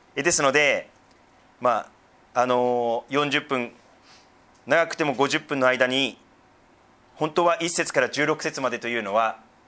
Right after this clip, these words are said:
長すぎるんですね。もう五節ぐらいで十分ではないかなと思うぐらいなんですけども、ただ、そのパウロが、パウロを通して神がお書きになっている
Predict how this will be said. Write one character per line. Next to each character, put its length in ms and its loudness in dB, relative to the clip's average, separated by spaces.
長 240 2
す 140 0
ぎ 80 0
る 80 0
ん 60 -8
で 60 -8
す 100 -12
ね。 240 -4
も 240 -2
う 20 -18
五 120 -4
節 240 -4
ぐ 80 0
ら 100 4
い 60 -4
で 260 -2
十 180 -2
分 160 -2
で 60 2
は 80 2
な 100 2
い 60 -4
か 80 2
な 100 2
と 80 -4
思 180 0
う 40 -2
ぐ 80 2
ら 80 6
い 40 2
な 80 4
ん 40 -6
で 80 -4
す 80 -8
け 80 -6
ど 80 -4
も、 260 0
た 100 0
だ、 340 0
そ 220 -2
の 260 2
パ 220 2
ウ 80 4
ロ 120 4
が、 340 2
パ 140 4
ウ 60 4
ロ 120 4
を 80 2
通 160 0
し 80 -2
て 100 -4
神 260 0
が 220 2
お 140 0
書 100 4
き 140 -8
に 80 -6
な 120 2
っ 100 -4
て 100 -2
い 100 -2
る 300 0